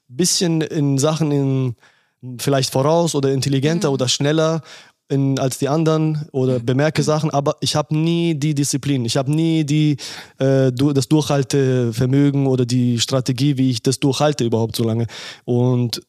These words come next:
Speaker 1: das Lernen hab ich nie gelernt gehabt. Äh, wie gesagt, meine,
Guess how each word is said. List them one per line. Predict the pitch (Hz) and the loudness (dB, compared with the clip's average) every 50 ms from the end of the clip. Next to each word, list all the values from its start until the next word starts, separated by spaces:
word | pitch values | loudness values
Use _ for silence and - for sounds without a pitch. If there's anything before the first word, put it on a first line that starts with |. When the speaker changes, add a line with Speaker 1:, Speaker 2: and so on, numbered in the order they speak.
| _ _ _ _ _ _ _ _ _ _ _ 123 | _ _ _ _ _ _ _ _ _ _ _ _
Speaker 1:
das | 120 127 123 - | -4 -4 0 2
Lernen | 147 147 156 156 156 143 | 2 2 2 2 0 0
hab | 139 143 139 | 0 0 0
ich | 127 | 0
nie | 151 147 | 0 0
gelernt | 127 143 139 147 151 139 | 0 0 0 0 -2 -2
gehabt. | - 120 104 98 - - - - _ _ _ _ _ - | -2 -4 -4 -4 -8 -14 -16 -18 _ _ _ _ _ -4
Äh, | 113 117 113 117 117 113 113 110 107 104 101 101 101 - _ _ _ 110 | -2 0 0 0 0 0 0 0 -2 -4 -6 -10 -14 -20 _ _ _ _
wie | 123 131 | -2 0
gesagt, | 131 135 139 127 113 | 2 2 2 0 0
meine, | 120 120 117 120 120 | 0 -2 0 -2 -2